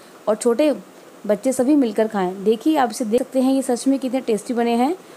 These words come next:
और इनका स्वाद ही बहुत ही अच्छा है। आप इन्हें अचार या चटनी किसी के साथ भी खा सकते हैं। तो चलिए शुरू करते हैं हम आज की रेसिपी।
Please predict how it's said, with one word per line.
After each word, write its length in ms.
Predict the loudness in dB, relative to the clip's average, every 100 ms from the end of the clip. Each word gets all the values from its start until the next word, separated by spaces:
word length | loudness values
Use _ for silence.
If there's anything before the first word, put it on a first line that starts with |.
| -8 0
और 140 | 0
इनका 160 | 2 -2
स्वाद 320 | 0 0 2
ही 60 | 0
बहुत 300 | 0 -2 0
ही 100 | 0
अच्छा 220 | 0 -2
है। 220 | -2 -4 -2
आप 180 | -2 -2
इन्हें 160 | -2 -2
अचार 520 | -2 0 2 2 -2 -8 -20 -20 -20 -4
या 120 | 0 0
चटनी 360 | -2 0 -2
किसी 220 | -2 -2 -2
के 100 | 0
साथ 180 | 0
भी 160 | 0 -4
खा 160 | -6 -6
सकते 300 | -6 -4 -2
हैं। 160 | -2 -4 -12 -20 -12
तो 60 | -4
चलिए 400 | 0 0 0 -4
शुरू 220 | -4 -2
करते 260 | 0 0 0
हैं 140 | 2
हम 120 | 2
आज 180 | 2 -2
की 120 | -2
रेसिपी। 440 | -2 -2 -4 -6